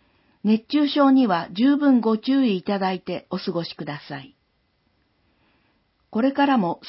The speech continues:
スピード感とチャレンジ精神を大切にしながら、市民の皆様と対話を重ね、誰もが住み続けたい、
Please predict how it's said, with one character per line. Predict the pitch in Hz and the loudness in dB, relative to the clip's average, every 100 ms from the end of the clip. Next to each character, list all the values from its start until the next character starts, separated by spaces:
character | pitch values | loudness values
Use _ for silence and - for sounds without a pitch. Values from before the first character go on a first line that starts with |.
| - | -4
ス | |
ピ | - 294 | 0 2
ー | |
ド | 285 285 | 2 0
感 | 254 190 175 | 0 -6 -6
と | - - - | -6 -8 -8
チ | - | -6
ャ | 214 | 0
レ | 269 | 4
ン | 285 | 4
ジ | 285 | 4
精 | 269 277 262 | 0 0 -2
神 | 214 175 | -4 -6
を | 151 | -8
大 | - 202 202 | -6 -6 -6
切 | 196 185 185 | -8 -8 -8
に | 185 | -8
し | - | -8
な | 185 | -8
が | 175 | -6
ら、 | 147 139 _ _ _ _ _ _ _ _ _ _ _ | -10 -12 _ _ _ _ _ _ _ _ _ _ _
市 | - 285 | 2 6
民 | 294 254 | 8 6
の | 226 | 4
皆 | 214 240 277 | 2 2 2
様 | 254 220 208 | 0 -2 -2
と | 185 - - | -6 -8 -6
対 | 226 254 | -2 0
話 | 247 233 | 0 -2
を | 214 214 | -4 -8
重 | 202 180 | -8 -8
ね、 | 170 156 - _ _ _ _ _ _ _ | -6 -8 -12 _ _ _ _ _ _ _
誰 | 202 254 277 | 2 4 6
も | 247 208 | 4 2
が | 185 190 | -4 -6
住 | - | 2
み | 226 285 | 6 6
続 | 277 247 247 | 4 -2 -2
け | 240 | -2
た | 233 196 | -2 -6
い、 | 139 | -8